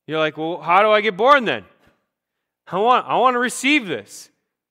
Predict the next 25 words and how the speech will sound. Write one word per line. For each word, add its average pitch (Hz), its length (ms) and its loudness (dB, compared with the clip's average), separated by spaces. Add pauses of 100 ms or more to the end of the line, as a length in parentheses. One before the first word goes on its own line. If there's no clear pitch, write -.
(240)
It 135 100 -12
says, 165 260 -2
"But 180 460 -2
of 160 300 -2
God." 117 440 -4 (1080)
"But 131 160 -14 (220)
all 190 680 -2
who 147 160 -16 (120)
did 202 260 -2
receive 208 580 -12
him, 104 360 -14 (1040)
who 170 140 -12
believed 160 720 -8
in 175 220 -8
his 196 380 -10
name, 113 480 -8 (800)
he 147 140 -12
gave 165 540 -6
the 131 120 -10
right 123 760 -10 (260)
to 127 120 -16 (200)
become 117 680 -12 (840)
children 123 400 -10
of 110 120 -16
God." 104 380 -8